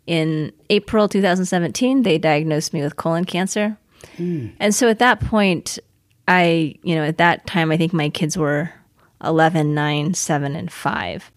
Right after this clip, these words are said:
Speaker 1: And I just thought, "They're so young now, you know, what if I die in the next few months or something like that?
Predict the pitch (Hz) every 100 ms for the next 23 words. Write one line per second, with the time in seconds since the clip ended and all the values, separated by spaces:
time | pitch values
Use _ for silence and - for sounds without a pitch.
0 | - 208 196 185 190 - 196 190 - _
1 | _ - 208 208 269 247 254 220 233 165
2 | 120 85 - - _ _ _ _ - 185
3 | 165 156 151 110 _ _ - 160 196 240
4 | 202 156 156 175 156 143 147 160 156 143
5 | 151 - - - - - 170 165 156 170
6 | 156 - 151 143 139 143 123 139 -